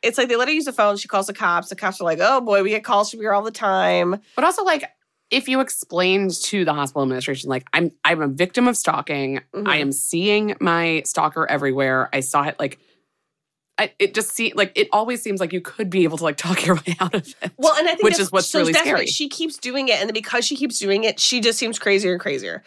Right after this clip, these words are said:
Speaker 2: Right.
Speaker 1: 'Cause they're like, "Well, it seems like when you talk to the thera-, your, the counselor, it, it seemed like you were having suicidal ideation, and that you were sort of having hallucinations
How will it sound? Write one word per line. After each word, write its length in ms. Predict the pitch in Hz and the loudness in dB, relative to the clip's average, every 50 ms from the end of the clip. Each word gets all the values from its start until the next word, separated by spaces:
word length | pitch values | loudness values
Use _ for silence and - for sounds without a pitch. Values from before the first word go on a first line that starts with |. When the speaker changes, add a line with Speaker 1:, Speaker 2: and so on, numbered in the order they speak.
| - - | -10 -10
Speaker 2:
Right. 200 | - - - - | -10 -10 -8 -2
Speaker 1:
'Cause 140 | - 302 262 | 0 2 4
they're 120 | 302 330 349 | 4 4 4
like, 160 | 294 - - | 4 2 0
"Well, 200 | - 262 262 247 | 0 0 0 0
it 120 | - 262 - | 0 -4 -2
seems 180 | 330 370 381 381 | -2 -2 0 0
like 120 | 339 277 | 0 0
when 120 | 233 226 | 0 -2
you 60 | 226 214 | 0 0
talk 180 | - 220 214 | 0 -2 -2
to 80 | 220 202 | 0 -2
the 120 | 202 196 | -4 -4
thera-, 400 | 196 - 190 190 190 180 - - | -2 0 2 2 2 2 0 -2
your, 340 | 208 208 202 196 185 - - _ - | -2 0 0 0 0 -2 -4 _ -6
the 120 | 185 196 | -6 -6
counselor, 520 | - - - 208 208 208 - 214 196 185 | -4 -2 0 0 0 0 0 0 2 2
it, 100 | - - | 0 0
it 220 | - 196 - - - | 0 0 0 0 -2
seemed 120 | 294 277 | -2 0
like 120 | 311 285 277 | 0 0 0
you 40 | |
were 60 | 262 233 | 0 0
having 240 | 233 202 226 220 | 2 2 0 0
suicidal 420 | 214 - 226 220 214 240 202 190 185 | 0 0 0 0 2 2 4 4 4
ideation, 720 | 131 165 165 170 165 160 170 175 - 170 165 160 165 175 - - - - - _ - | 2 2 0 -2 -2 -2 0 0 0 0 0 0 0 -2 -6 -14 -20 -20 -10 _ 0
and 140 | 202 226 226 | 2 2 2
that 60 | 233 | 0
you 80 | 220 233 | 0 -2
were 80 | 233 | -2
sort 160 | - 311 320 285 | 0 0 0 0
of 60 | 240 | 0
having 240 | 247 254 247 233 240 | 0 -2 -2 -2 -2
hallucinations 1040 | 233 247 226 233 240 - - 208 214 202 208 214 - - 190 180 175 170 180 - | -2 -4 -4 -6 -6 -4 -4 -2 0 2 2 2 2 2 4 4 2 2 0 -2